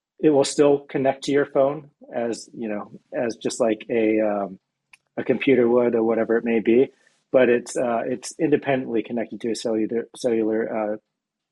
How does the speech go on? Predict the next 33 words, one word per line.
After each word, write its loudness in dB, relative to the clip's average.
uh, -10
uh, -8
connection, -4
so 2
it -4
can -4
push 0
into 0
the 0
cloud, 0
save 2
the -4
footage. 0
Uh, 6
it'll 6
also 2
have 2
local 2
storage 0
as -4
well, 0
so 0
that 2
it -4
can -4
have, 0
uh, -2
a, 0
a -10
cache 0
of, -2
of -6
memory, 0